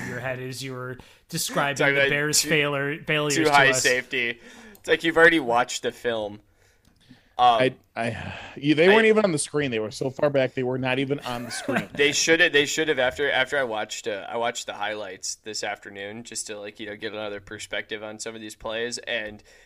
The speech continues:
Speaker 2: they actually should have probably just let Deontay Johnson score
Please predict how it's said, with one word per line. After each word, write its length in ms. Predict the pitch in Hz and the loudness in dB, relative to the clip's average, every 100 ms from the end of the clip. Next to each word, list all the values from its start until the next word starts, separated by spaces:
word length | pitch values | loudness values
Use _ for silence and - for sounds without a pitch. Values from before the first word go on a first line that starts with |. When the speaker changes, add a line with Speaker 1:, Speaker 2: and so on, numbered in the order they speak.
| _ | _
Speaker 2:
they 60 | 131 | -4
actually 240 | 143 208 | -2 -2
should 180 | 190 196 | -6 -6
have 80 | 185 | -8
probably 240 | 127 117 | -6 -6
just 180 | 117 113 | -6 -10
let 240 | 101 101 - | -10 -12 -10
Deontay 480 | 104 98 - 107 | -10 -10 -10 -12
Johnson 400 | 101 90 95 - | -12 -14 -12 -12
score 480 | - - 90 95 117 | -12 -12 -10 -10 -10